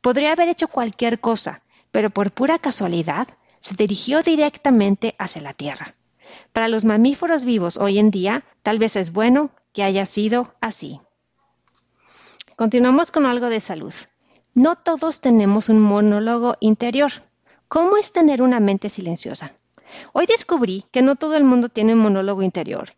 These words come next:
y eso me arruinó el día. Ese fue el título de un blog que apareció hace un tiempo y provocó un intenso debate tanto en línea como en los medios.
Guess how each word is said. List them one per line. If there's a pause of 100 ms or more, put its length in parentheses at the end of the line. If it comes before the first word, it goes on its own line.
y
eso
me
arruinó
el
día. (400)
Ese
fue
el
título
de
un
blog
que
apareció
hace
un
tiempo
y
provocó
un
intenso
debate
tanto
en
línea
como
en
los
medios.